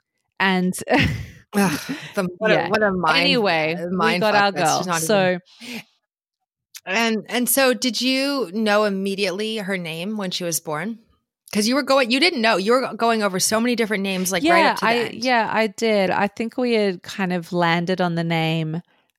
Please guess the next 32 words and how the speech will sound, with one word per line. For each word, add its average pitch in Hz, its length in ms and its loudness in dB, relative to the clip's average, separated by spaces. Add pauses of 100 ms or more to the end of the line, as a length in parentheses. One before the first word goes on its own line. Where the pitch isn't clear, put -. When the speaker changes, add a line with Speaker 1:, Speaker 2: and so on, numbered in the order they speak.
(460)
Speaker 1:
at 202 120 2
least 214 220 2
her 196 100 2
first 180 400 0
name, 156 320 -2 (420)
which 180 280 0
Valentine 175 1000 2 (180)
d-, - 120 -2 (100)
uh, 156 360 4 (360)
chose 156 440 2
her 165 140 2
first - 400 -2
name. - 220 -6 (480)
<laughs> 381 1040 2 (320)
Yeah, 226 300 4
Speaker 2:
Nice, 208 260 4
Speaker 1:
he 247 120 2
was, 202 260 4
Speaker 2:
perfect. 202 180 -6
Speaker 1:
you 247 60 0
know, 190 140 2
we, 185 260 0 (160)
and 196 380 -2
this 240 180 0
is 233 140 -2
part 180 380 2
of 160 440 0
my 170 160 0
strategy 165 600 2
for 170 180 0
involving 156 560 2
him 160 500 0